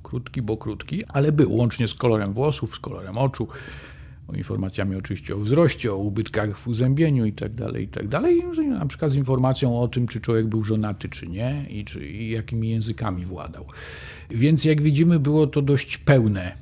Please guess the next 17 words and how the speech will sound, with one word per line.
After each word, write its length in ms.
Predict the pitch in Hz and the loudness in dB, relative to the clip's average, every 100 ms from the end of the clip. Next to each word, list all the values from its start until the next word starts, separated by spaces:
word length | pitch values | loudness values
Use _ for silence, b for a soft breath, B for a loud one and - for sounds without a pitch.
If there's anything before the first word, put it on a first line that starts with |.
| - | -12
dossier 680 | 101 98 107 - 104 98 117 | -8 -4 -4 -4 -4 -4 -2
informacji 680 | 113 - 110 107 101 - 104 | -4 -4 -4 -2 -4 -6 -4
takich, 580 | 101 95 - 104 - - | -4 -4 -6 -8 -8 -16
które 440 | - 107 107 107 | -10 -4 -2 0
mogły 340 | 110 113 117 | 0 0 0
być 360 | 104 104 110 - | 0 -4 -6 -8
z 40 | |
jakiegoś 440 | 101 - 104 107 - | -10 -8 -6 -6 -6
powodu 600 | - 92 95 95 101 104 | -8 -8 -8 -6 -4 -4
dla 460 | 95 95 90 95 95 - - | -4 -4 -4 -4 -8 -14 -4
obozowego 540 | 107 113 107 90 87 | 0 0 -2 -8 -8
Gestapo 540 | 95 95 - 85 92 87 B B B | -8 -8 -8 -8 -10 -10 B B B
przydatne. 580 | - 110 92 - - 62 | -8 -6 -6 -10 -16 -6
I 100 | 107 | -2
rzeczywiście 800 | 131 135 147 156 180 - 220 196 B B B B - - - - - | -2 0 0 0 -4 4 4 4 B B B B -18 -18 -18 -18 -4
uzupełnieniem 1120 | - 143 151 127 123 113 139 240 214 101 85 85 | 6 8 8 6 4 4 4 4 4 2 -4 -14
tych 460 | - 120 117 - - | -2 0 0 -4 -12